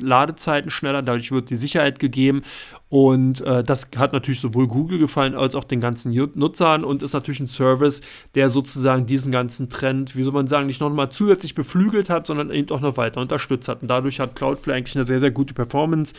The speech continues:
insgesamt vollziehen können. Das Unternehmen hat jetzt, äh, hundertvierundsiebzigtausend Kunden, hat auch ganz spannend eine sehr, sehr breite internationale Ausstellung, ist ein amerikanisches Unternehmen, macht da ungefähr dreiundfünfzig Prozent der Umsätze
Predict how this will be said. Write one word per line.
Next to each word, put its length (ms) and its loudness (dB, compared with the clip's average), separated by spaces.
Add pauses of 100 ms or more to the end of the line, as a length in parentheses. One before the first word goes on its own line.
(400)
insgesamt 560 2
vollziehen 520 0
können. 180 -2
Das 100 -4
Unternehmen 420 -2
hat 200 -2
jetzt, 360 -2
äh, 80 -6
hundertvierundsiebzigtausend 1160 0
Kunden, 340 0
hat 180 -4
auch 140 -4
ganz 220 2
spannend 420 0 (520)
eine 120 2
sehr, 180 4
sehr 140 6
breite 420 0
internationale 680 -2
Ausstellung, 340 -2
ist 140 -6
ein 60 -2
amerikanisches 560 -4
Unternehmen, 380 -2
macht 180 -4
da 40 -2
ungefähr 300 -2
dreiundfünfzig 760 -4
Prozent 400 -4
der 120 -2
Umsätze 680 0